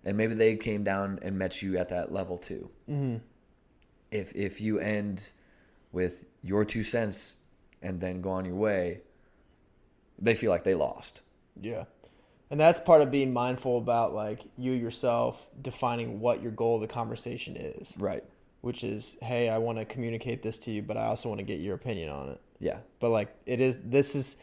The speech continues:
Speaker 2: and being clear and upfront about that with them too. Like, "Hey, this is what it is, but I just, I wanted to make sure I talked through this with you and get your opinion on it too."
Speaker 1: And, and to your point, especially if you initiated this, you should be the calm one anyway.
Speaker 2: Mm-hmm.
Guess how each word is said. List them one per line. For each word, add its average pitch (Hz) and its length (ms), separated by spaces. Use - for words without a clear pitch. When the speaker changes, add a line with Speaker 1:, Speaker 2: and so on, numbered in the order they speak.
Speaker 2:
and 123 120
being 139 200
clear 143 320
and 117 80
upfront 117 360
about 107 300
that 107 180
with - 200
them 107 260
too. 101 220
Like, 76 200
"Hey, 117 180
this 123 260
is 127 100
what 113 140
it 104 120
is, 113 340
but 104 260
I 113 80
just, 104 380
I 107 60
wanted 110 260
to 104 60
make 107 180
sure - 160
I - 40
talked 117 260
through 117 80
this - 160
with - 160
you 104 100
and 107 80
get 90 140
your 90 140
opinion 65 300
on 62 140
it - 80
too." 65 260
Speaker 1:
And, 131 240
and 120 160
to 117 100
your 123 220
point, 104 400
especially 139 580
if 107 220
you 104 160
initiated 92 800
this, - 440
you 120 220
should 104 180
be 104 120
the 90 100
calm 95 320
one 92 180
anyway. 92 360
Speaker 2:
Mm-hmm. 139 240